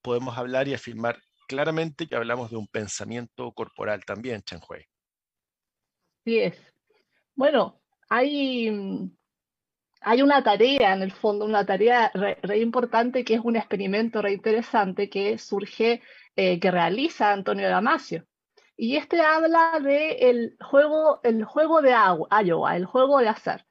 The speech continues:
Speaker 2: Y fue propuesto y diseñado principalmente en base a una hipótesis concreta, explicativa de la toma de, de decisiones.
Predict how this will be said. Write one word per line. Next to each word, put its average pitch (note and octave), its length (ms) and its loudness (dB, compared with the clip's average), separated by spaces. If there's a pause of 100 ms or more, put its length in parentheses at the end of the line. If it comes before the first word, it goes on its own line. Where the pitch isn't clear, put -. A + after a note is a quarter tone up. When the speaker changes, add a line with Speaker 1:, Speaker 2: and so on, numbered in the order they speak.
(560)
Speaker 2:
Y C4+ 80 -8
fue F4+ 160 0
propuesto F4 520 2
y - 20 -4
diseñado D4 560 2
principalmente C#4+ 880 -2
en D4+ 80 0
base C4+ 320 0
a C#4 60 4
una C4 160 0
hipótesis C4 720 0
concreta, G#3 840 -2
explicativa G#3 920 -2
de G#3 180 0
la F#3+ 160 0
toma A#3+ 280 2
de, B3 180 2
de G3 220 -2
decisiones. G3 800 -4